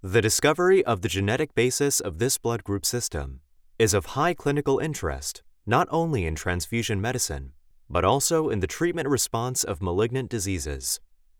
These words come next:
A B C C four is one of several A B C drug transporters that are implicated in drug resistance to chemotherapy.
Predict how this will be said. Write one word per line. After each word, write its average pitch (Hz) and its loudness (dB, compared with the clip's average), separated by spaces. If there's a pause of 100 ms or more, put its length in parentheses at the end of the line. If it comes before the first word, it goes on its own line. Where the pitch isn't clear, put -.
(180)
A 165 6
B 190 0
C 156 2
C 131 0
four 101 0 (140)
is 107 2
one 104 6
of 90 0
several 160 2
A 131 2
B 143 2
C 127 0
drug 104 2
transporters 92 -2 (240)
that 98 4
are - 6
implicated 147 2
in 98 2
drug 117 0
resistance 120 0
to - -4
chemotherapy. 82 -4